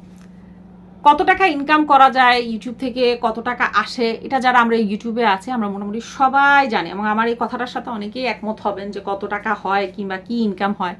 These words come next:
কিংবা কীরকম রিসোর্স আসে। <coughs> বড় কথা যেটা, আমরা ওনাকে অনেক ভালোবাসি, অনেক রেসপেক্ট করি। কাকু যিনি আসছিলেন, আমরা একদম স্পষ্ট যেটা দেখছি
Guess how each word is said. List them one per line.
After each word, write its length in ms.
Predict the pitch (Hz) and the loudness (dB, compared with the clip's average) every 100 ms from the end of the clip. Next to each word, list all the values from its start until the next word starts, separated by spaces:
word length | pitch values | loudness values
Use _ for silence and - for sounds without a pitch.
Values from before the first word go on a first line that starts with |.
| - - - - | -16 -20 -20 -14
কিংবা 220 | - 254 240 | -4 2 2
কীরকম 520 | 247 294 294 392 339 | 2 0 2 4 4
রিসোর্স 440 | 247 233 220 - - | 2 -2 -4 -6 -8
আসে। 360 | 175 156 - 180 - - - - - - - - - - - - - - - | -6 -6 -8 -12 -14 -20 -20 -20 -20 -20 -20 -20 -20 -20 -20 -20 -20 -12 0
<coughs> 920 | 311 - 415 - - - - - - | 2 4 2 2 -4 -14 -16 -16 2
বড় 200 | 233 262 | 6 6
কথা 220 | 269 254 226 | 4 0 -2
যেটা, 340 | 190 196 220 - - - - - - - - - - | -2 -2 -2 -6 -20 -20 -20 -20 -20 -20 -20 -20 -2
আমরা 240 | 208 254 285 | 2 4 2
ওনাকে 220 | 285 294 | 0 0
অনেক 200 | 285 269 | -2 -2
ভালোবাসি, 540 | 220 220 214 214 269 | 0 2 2 -2 -6
অনেক 200 | 302 202 196 | -6 -6 -6
রেসপেক্ট 400 | 185 - 220 - | -10 -6 -8 -4
করি। 240 | 196 233 302 - - - | -6 -6 -10 -18 -20 -6
কাকু 320 | - 226 - 269 | 2 2 2 -4
যিনি 260 | 254 247 | -4 0
আসছিলেন, 520 | 226 190 - 214 202 233 - | 0 0 -2 -4 -4 -6 -4
আমরা 220 | 185 214 | 0 0
একদম 160 | 220 233 | 0 -4
স্পষ্ট 540 | - - 233 240 311 | -6 0 0 2 -4
যেটা 260 | 247 247 226 | -6 -2 -2
দেখছি 460 | 180 - - 208 | -2 -6 -6 -6